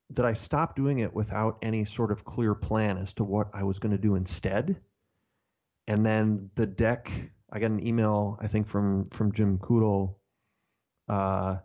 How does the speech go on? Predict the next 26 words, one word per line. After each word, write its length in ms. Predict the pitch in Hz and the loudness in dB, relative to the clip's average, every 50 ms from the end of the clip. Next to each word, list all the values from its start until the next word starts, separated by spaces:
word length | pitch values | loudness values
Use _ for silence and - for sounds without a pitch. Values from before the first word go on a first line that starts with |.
| _ _ _ _ _ _ _ _ _ _ _ _ _ _ _ _ _ _ _ _ _ | _ _ _ _ _ _ _ _ _ _ _ _ _ _ _ _ _ _ _ _ _
saying, 280 | - - 131 123 120 123 | -8 -2 -2 0 0 0
"Hey, 300 | 131 196 220 220 208 190 | 0 0 2 2 4 4
we've 180 | 185 175 160 - | 4 4 4 4
got 160 | 165 156 - | 2 0 0
this 160 | - 143 - | -2 -2 0
advertising 600 | 143 139 151 160 151 - 135 120 120 107 110 104 | 0 0 0 0 0 0 2 0 2 2 0 -2
thing 320 | - - 113 110 110 110 | 0 0 0 0 2 2
and 100 | 110 110 | 2 2
we've 140 | 110 110 110 | 2 0 0
got 180 | - 120 117 117 | 0 0 2 2
a 60 | 113 | 0
couple 300 | 110 - - 113 - 117 | -2 -2 -4 -2 -2 -2
sites 360 | 110 - - 117 110 107 - - | -4 -2 -2 -4 -4 -4 -4 -4
in 80 | 113 | -4
the 60 | 107 | -2
network. 480 | 104 107 113 104 101 107 104 104 104 - | 0 0 0 0 0 0 0 0 -2 -2
Like, 160 | 113 104 - | -4 -4 -2
do 60 | - | 0
you 80 | 104 101 | 0 2
wanna 200 | 101 101 101 98 | 2 2 0 0
join?" 400 | 98 107 113 139 127 104 - - 120 | 2 2 2 4 2 2 0 -6 -10
And 100 | 110 107 | -10 -8
I 80 | 98 98 | -6 -4
was 200 | 98 101 98 110 | -4 -4 -6 -6
like, 260 | 123 - - - - _ _ _ - | -10 -12 -12 -14 -20 _ _ _ -4
"Okay, 280 | 123 151 - 208 202 202 | -2 0 2 2 2 0